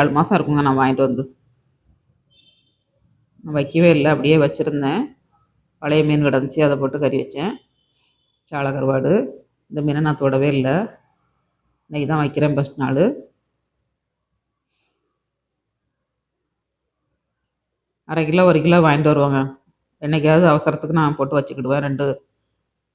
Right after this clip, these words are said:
பாதி மீன் போட்டா போதும் குழம்புக்கு. இன்னைக்கு நான் தொக்கா வைக்கிறதுல ஒரு மீனை போட்டிருக்கேன். குழம்பு வந்து மனம் இருந்தாலே போதுங்க, கருவாடை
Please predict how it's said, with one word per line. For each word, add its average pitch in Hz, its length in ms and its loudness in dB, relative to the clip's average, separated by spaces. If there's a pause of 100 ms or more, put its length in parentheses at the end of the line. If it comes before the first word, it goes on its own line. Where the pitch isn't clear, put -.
(140)
பாதி 160 260 0
மீன் 185 180 2
போட்டா 165 180 4 (120)
போதும் 147 260 2
குழம்புக்கு. 135 360 0
இன்னைக்கு 135 360 -2
நான் 156 160 -8
தொக்கா 143 280 -2
வைக்கிறதுல 143 440 -2 (800)
ஒரு 147 160 -2
மீனை 147 240 -2
போட்டிருக்கேன். 139 440 -4 (3000)
குழம்பு 160 300 2
வந்து 165 200 4
மனம் 151 220 6
இருந்தாலே 147 300 2 (120)
போதுங்க, 135 280 0 (680)
கருவாடை 147 300 0